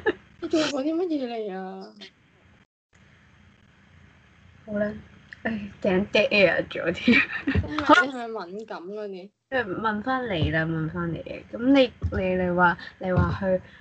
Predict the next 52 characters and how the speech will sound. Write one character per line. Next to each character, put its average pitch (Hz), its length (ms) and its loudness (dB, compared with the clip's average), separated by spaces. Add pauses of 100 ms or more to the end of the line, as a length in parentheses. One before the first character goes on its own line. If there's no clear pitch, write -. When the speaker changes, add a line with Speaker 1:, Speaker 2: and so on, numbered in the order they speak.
(140)
Speaker 2:
誒， 175 260 0
疫 180 120 0
情 175 220 -4 (280)
完 190 100 2
咗 - 20 -4
之 240 120 6
後， 208 80 4
你 180 120 8
第 180 100 -2
一 190 140 4
個 202 120 0
去 190 140 0
旅 175 60 4
行 165 260 -2
要 175 80 2
去 180 200 2
韓 175 280 0
國 175 240 4
啦。 202 280 6 (340)
咁 285 300 6 (480)
我 208 140 4
再 214 140 4 (120)
問 202 120 4
你 196 120 0
一 208 120 2
個 - 100 -4
問 196 180 -2
題 180 140 -8 (100)
啦。 190 120 -8 (240)
咁 285 300 2 (280)
Speaker 1:
其 294 60 -6
實 190 180 4
我 254 80 -2
都 339 120 -6
想 339 220 -4
去 269 60 -10
日 233 100 -10 (140)
本 180 100 -16 (220)
㗎。 185 260 -14 (880)
Speaker 2:
即 370 100 6
係 370 120 12
其 311 120 4
實 208 260 6
你 233 60 4
所 277 140 6
有 285 180 12
地 226 140 -4
方 277 200 0
都 277 120 2
想 214 320 -2
去， 220 260 -4
只 240 100 -10